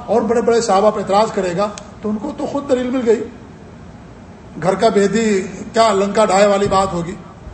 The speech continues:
کہ ان کے خود ان کی جماعت میں سے جو ہے ان، ان، ان پر اعتراض کرنے والے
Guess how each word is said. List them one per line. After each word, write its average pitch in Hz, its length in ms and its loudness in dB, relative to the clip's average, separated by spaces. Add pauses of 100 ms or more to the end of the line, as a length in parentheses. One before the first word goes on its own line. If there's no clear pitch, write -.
(120)
کہ 202 80 0
ان 202 140 2
کے 220 240 4
خود 233 160 2
ان 226 120 2
کی 226 140 -2
جماعت 208 340 2
میں 202 100 0
سے 208 240 4 (320)
جو 190 120 0
ہے 208 120 6
ان، 208 220 2
ان، 202 280 -2
ان 202 100 -4
پر 208 140 0
اعتراض 202 320 2
کرنے 196 220 -4
والے 190 260 0